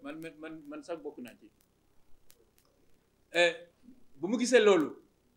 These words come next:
moom candidat la de, bu ko neexoon mu noppi, mbir yi jaxasoo, gën a jaxasoo, nguur gi gën a sonn,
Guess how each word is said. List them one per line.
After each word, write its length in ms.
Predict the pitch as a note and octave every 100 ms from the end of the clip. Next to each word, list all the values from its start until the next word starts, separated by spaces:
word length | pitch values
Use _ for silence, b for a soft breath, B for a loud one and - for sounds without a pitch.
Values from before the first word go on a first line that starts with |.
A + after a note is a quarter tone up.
| _
moom 260 | C3 D#3 E3+
candidat 380 | F3+ G#3+ A#3 A#3
la 100 | B3+
de, 220 | E3+ - -
bu 80 |
ko 100 | C#4
neexoon 320 | C#4+ B3 A3 G#3
mu 80 | A3
noppi, 280 | A3 B3 G4+ - - - - - _
mbir 200 | D#3 A#3
yi 160 | B3 G3
jaxasoo, 380 | A#3 A3+ A3 F#3
gën 120 | A#3
a 60 | D4+
jaxasoo, 560 | B3+ G#3 F3 G3 - - -
nguur 180 | G#3 B3+
gi 120 | A#3
gën 140 | G#3 C#4
a 40 |
sonn, 260 | - A#3+